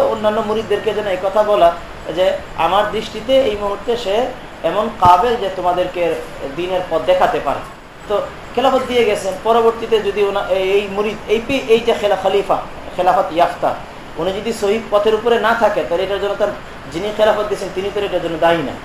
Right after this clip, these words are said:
উনি তার কোনো গায়েব জানেন না। কিন্তু পরবর্তী মুরিদদের জন্য কর্তব্য ছিল যে আমাদের মূল শেখ যাকে খেলাফত দিয়ে গেছে তিনি যতক্ষণ পর্যন্ত দ্বীন ও শরীয়তের উপরে থাকবে ততক্ষণ আমরা ওনার সাথে আছি, আর যখন থাকবে না তখন ওনার,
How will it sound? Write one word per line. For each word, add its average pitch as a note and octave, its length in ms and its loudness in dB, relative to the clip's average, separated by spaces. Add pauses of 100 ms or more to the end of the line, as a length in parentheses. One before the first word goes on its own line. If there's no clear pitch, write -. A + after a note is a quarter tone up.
(240)
উনি E3 180 -4
তার F3+ 120 0
কোনো F#3 160 -2
গায়েব G3+ 340 4
জানেন C#3+ 200 0
না। A2+ 120 -10 (340)
কিন্তু D#3 160 -8
পরবর্তী C4+ 360 4
মুরিদদের C4+ 440 0
জন্য C#4 160 4
কর্তব্য C4+ 480 2
ছিল B3 180 2 (500)
যে G3 100 2
আমাদের F#3+ 400 2 (400)
মূল D#3+ 480 0
শেখ G3+ 340 0 (260)
যাকে E3 200 -2
খেলাফত F#3 400 0
দিয়ে A3 180 4
গেছে F#3 300 -2 (240)
তিনি G#3 200 -2
যতক্ষণ G#3+ 440 -2
পর্যন্ত A3+ 480 0 (160)
দ্বীন G#3+ 200 -2
ও A#3 60 -2
শরীয়তের A3+ 380 4
উপরে A3+ 200 0
থাকবে G#3 240 0
ততক্ষণ G#3+ 320 -2
আমরা F3+ 160 0
ওনার F3+ 220 0
সাথে D3+ 200 -4
আছি, B2 220 -6 (240)
আর D3 120 -4
যখন G#3+ 200 -2
থাকবে G3 240 0
না C4+ 80 2
তখন G3+ 180 -2
ওনার, E3 140 -2